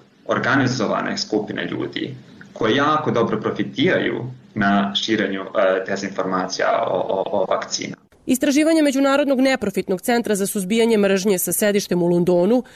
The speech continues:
Speaker 2: koje je obuhvatilo antivakcinalne sadržaje na engleskom jeziku, pokazalo je da oko šezdeset miliona pratilaca antivakcinalnih sadržaja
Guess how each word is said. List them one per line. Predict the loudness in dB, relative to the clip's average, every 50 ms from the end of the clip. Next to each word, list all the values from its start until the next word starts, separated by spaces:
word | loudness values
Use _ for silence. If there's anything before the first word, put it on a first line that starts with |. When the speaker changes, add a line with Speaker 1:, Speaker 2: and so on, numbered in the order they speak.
| -20 -20 -20 -6 -2
Speaker 2:
koje | 0 2 4 4
je | 4
obuhvatilo | 4 2 0 -2 -4 -4 -4 -2 -2 -2 0 0
antivakcinalne | 0 0 0 0 0 -2 -2 -2 -2 -2 0 2 2 2 0
sadržaje | 0 -2 -2 -2 -2 -2 0 0 2 2 2
na | 2 2 0 -2 0
engleskom | 0 2 2 2 2 2 0 0 0 0 0
jeziku, | 0 0 -2 -4 -6 -10 -14 -18 -20 -20 _ _ _ _ _
pokazalo | -4 -2 0 2 2 2 2 2 4 4 4
je | 4 4
da | 2 0
oko | 0 0 -2 -4
šezdeset | -2 0 0 0 0 0 0 0 0 0 0 0 -2 -2 0
miliona | 0 2 2 4 4 4 4 4 4 2 2 0 -2
pratilaca | -4 -2 0 2 2 2 0 0 0 0 0 0 0 0 0
antivakcinalnih | 0 0 0 0 2 2 2 0 0 0 0 2 2 2 2 2 2
sadržaja | 2 2 2 2 2 0 0 0 0 0 -2